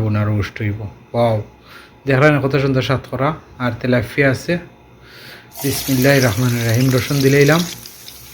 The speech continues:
পেঁয়াজও দিলেইলাম। ফটাফট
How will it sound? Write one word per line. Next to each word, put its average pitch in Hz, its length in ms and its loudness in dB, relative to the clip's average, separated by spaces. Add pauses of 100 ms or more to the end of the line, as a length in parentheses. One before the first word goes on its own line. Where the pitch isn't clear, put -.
(840)
পেঁয়াজও 156 480 6
দিলেইলাম। 135 420 4 (2750)
ফটাফট 165 500 6